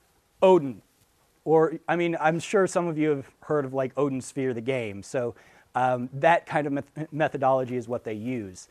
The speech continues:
Uh, mashups are more fun, because mashups are somebody heard something and confused it with another group or another mythos. Um, a very common one to see, um, and you'll probably recognize some of the characters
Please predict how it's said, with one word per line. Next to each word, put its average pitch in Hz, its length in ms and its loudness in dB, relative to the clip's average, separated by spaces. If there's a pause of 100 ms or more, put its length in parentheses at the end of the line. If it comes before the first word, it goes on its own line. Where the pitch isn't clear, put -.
(320)
Uh, 156 160 8
mashups 233 600 4
are 190 80 6
more 175 200 4
fun, 117 340 0
because 160 320 -4
mashups 226 540 2
are 185 420 6 (220)
somebody 220 460 6
heard 202 320 0
something 262 640 0 (300)
and 175 440 0
confused 185 520 -4
it 247 120 0
with 175 160 -4
another 160 560 -2 (120)
group 160 360 -2 (280)
or 156 300 4
another 160 360 2
mythos. 202 640 0 (480)
Um, 160 240 10
a 156 80 2
very 202 220 4
common 170 360 2
one 202 140 0
to 190 80 -6
see, 220 420 -4
um, 147 320 0
and 143 100 -4
you'll 147 120 -2
probably 165 260 2
recognize 139 420 0
some 139 140 -4
of 120 60 -6
the 120 40 -6
characters 123 580 -6